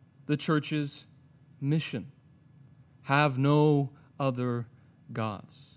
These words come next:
It is a declaration of war upon all other gods. So in his words to the Athenians,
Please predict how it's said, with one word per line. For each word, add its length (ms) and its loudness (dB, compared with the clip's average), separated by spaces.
It 140 4
is 160 4
a 100 2
declaration 840 -2
of 260 2
war 640 4
upon 640 0
all 460 -2
other 200 -6
gods. 580 -8
So 160 2
in 60 6
his 120 6
words 320 4
to 100 -2
the 180 2
Athenians, 800 -4